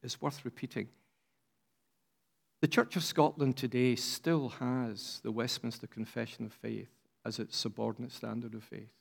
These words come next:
And it practices, you, you can deny the Holy Trinity and be a minister in the Church of Scotland.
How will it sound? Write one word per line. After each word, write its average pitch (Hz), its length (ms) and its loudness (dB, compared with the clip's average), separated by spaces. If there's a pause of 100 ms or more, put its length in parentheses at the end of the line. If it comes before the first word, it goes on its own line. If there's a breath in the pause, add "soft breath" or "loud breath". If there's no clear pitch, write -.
(3500)
And 113 120 4
it 101 120 -2
practices, - 1000 -2 (480)
you, - 100 -6 (340 soft breath)
you 160 160 12
can 120 220 4
deny 131 400 6
the 127 120 4
Holy 120 300 -2
Trinity 117 560 -2 (1600)
and 110 120 -2
be 113 80 0
a 110 40 2
minister 110 380 -4
in 101 60 -6
the 98 60 -10
Church - 280 -14
of - 80 -20
Scotland. - 420 -16